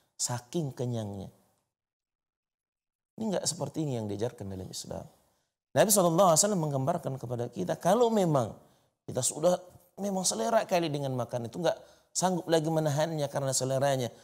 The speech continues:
padahal sudah hilang lapar kita, maka kata Nabi sallallahu alaihi wasallam, apa kata beliau?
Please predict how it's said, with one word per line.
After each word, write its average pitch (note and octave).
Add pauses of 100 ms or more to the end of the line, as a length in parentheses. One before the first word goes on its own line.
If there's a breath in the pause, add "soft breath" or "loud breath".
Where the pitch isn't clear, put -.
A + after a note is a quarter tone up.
(160 loud breath)
padahal B2+ (480)
sudah B2 (240)
hilang C3+
lapar A2+
kita, C3+ (520)
maka G2+
kata G#2
Nabi G2
sallallahu F#2+
alaihi G2
wasallam, F#2+ (1500)
apa G#2
kata G#2+
beliau? B2+